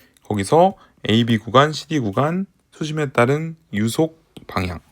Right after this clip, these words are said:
오케이. 자, 그러면 에이비 구간에서는 이 실선이 북쪽으로 이동해요. 그래서 여기는 북쪽으로 이동을 많이 하고 있다고 볼 수 있겠고요. 그쵸?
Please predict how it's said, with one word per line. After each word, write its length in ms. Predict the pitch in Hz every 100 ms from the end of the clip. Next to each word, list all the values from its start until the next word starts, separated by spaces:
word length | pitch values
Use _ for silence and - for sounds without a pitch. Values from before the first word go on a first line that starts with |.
| _ _ -
오케이. 760 | 101 95 _ _ - 95 87 - - _ _ _ _ _ - _ - _ _ _
자, 160 | - 113
그러면 560 | 131 135 120 113 101 80
에이비 320 | - 127 135
구간에서는 840 | 117 110 98 90 92 87 90 87 85 _ _ _ _ _ _ -
이 340 | 202 196 - -
실선이 480 | - 180 185 175 139
북쪽으로 460 | 123 - 170 123
이동해요. 560 | 95 90 87 85 87 85
그래서 380 | - 95 98 92
여기는 400 | 92 92 98 92
북쪽으로 600 | - - - 113 104 98
이동을 480 | - 95 98 95 92 - _ _ _ _
많이 200 | - 98
하고 240 | 107 147 156
있다고 320 | 143 117 101
볼 140 | 95
수 120 | 95 90
있겠고요. 540 | - 95 - 101 90 _ _ _ _ _
그쵸? 260 | - 123